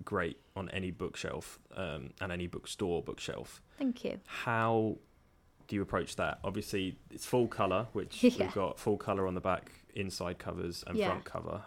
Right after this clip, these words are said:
Speaker 1: Um, lovely, is, what would you call it? Is it black and white two-tone in, inside for
Speaker 2: Yeah.
Speaker 1: the illustrations? Um,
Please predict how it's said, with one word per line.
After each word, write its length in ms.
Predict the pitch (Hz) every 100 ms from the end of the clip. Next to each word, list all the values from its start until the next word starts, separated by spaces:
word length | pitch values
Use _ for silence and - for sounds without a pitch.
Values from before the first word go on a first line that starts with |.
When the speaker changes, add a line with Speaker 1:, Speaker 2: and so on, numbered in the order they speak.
| -
Speaker 1:
Um, 260 | 87 80 -
lovely, 500 | 92 90 90 85 -
is, 220 | - - -
what 120 | 107
would 100 | 92
you 60 |
call 160 | - 92
it? 60 | 85
Is 80 |
it 100 | 85
black 200 | - 95
and 80 | 104
white 160 | 101 -
two-tone 500 | - 101 - 107 110
in, 120 | -
inside 480 | - 110 - 110 110
for 160 | - -
Speaker 2:
Yeah. 100 | 214
Speaker 1:
the 60 |
illustrations? 600 | 104 - 98 101 107 117 - - - - - - - -
Um, 440 | 104 101 98 95